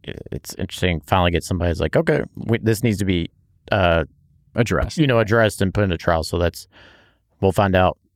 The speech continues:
Speaker 1: who's right ultimately
Speaker 2: Yep.
Speaker 1: in the end.
Speaker 2: Maybe a year.
Speaker 1: Maybe a year. Yep.
Speaker 2: Twenty twenty-five.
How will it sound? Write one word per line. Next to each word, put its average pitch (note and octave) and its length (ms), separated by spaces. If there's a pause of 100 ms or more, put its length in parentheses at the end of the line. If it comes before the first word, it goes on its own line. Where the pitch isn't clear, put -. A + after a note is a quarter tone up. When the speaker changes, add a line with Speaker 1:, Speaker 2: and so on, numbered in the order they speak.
(160)
Speaker 1:
who's G2 180
right G2+ 200
ultimately F2 500 (100)
Speaker 2:
Yep. E2 220
Speaker 1:
in G#2+ 100
the G#2 100
end. F2+ 140 (100)
Speaker 2:
Maybe A#2 200
a A2+ 40
year. D#2 260 (380)
Speaker 1:
Maybe G#2+ 160
a - 20
year. D#2 160 (160)
Yep. F2+ 180 (220)
Speaker 2:
Twenty G#2+ 180
twenty-five. - 460